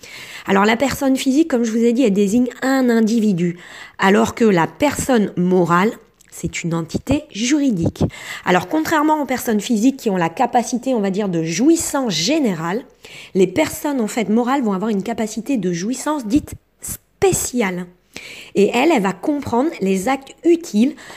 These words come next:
à la réalisation de l'objet défini dans les statuts, d'où l'importance de bien, bien, bien rédiger les statuts au préalable et de bien réfléchir à, euh, euh, à la formalisation autour, euh, de la définition des statuts.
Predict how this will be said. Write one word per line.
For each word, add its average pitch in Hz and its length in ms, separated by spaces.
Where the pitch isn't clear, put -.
à 185 80
la 180 100
réalisation 214 640
de 269 80
l'objet 214 260
défini 254 640
dans 262 120
les 240 100
statuts, 254 360
d'où 311 340
l'importance 269 640
de 202 100
bien, 202 280
bien, 220 280
bien 220 360
rédiger 190 440
les 180 120
statuts - 380
au 196 80
préalable 226 480
et 208 100
de 190 120
bien 214 200
réfléchir 254 760
à, 233 340
euh, 175 380
euh, - 20
à 170 280
la 175 80
formalisation 262 960
autour, 226 400
euh, 185 140
de 165 100
la 190 140
définition 214 500
des 214 140
statuts. 175 400